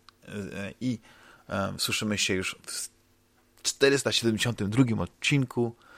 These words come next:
Pamiętajcie, żeby wejść na stronę w w w kropka fantasmagieria kropka net, na, na stronę e, na, na Facebooka, fanpage, na, na, na Instagrama,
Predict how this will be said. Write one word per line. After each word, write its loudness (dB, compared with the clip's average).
Pamiętajcie, 4
żeby -2
wejść 2
na 0
stronę -2
w -4
w -2
w -8
kropka -2
fantasmagieria 2
kropka 0
net, 4
na, 0
na -6
stronę 2
e, -2
na, 2
na 2
Facebooka, 0
fanpage, 0
na, -2
na, -6
na -4
Instagrama, 4